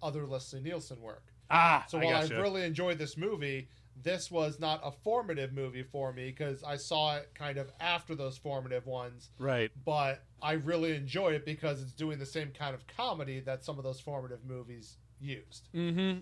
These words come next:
Speaker 2: It was the, the, the big, the big bang of Leslie
Speaker 1: Yeah.
Speaker 2: Nielsen.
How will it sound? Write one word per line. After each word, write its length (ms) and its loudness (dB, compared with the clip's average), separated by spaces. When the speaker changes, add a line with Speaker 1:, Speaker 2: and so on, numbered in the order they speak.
Speaker 2:
It 140 8
was 180 6
the, 240 0
the, 240 2
the 180 -2
big, 320 2
the 80 4
big 360 6
bang 520 0
of 460 2
Leslie 380 2
Speaker 1:
Yeah. 20 -2
Speaker 2:
Nielsen. 540 -4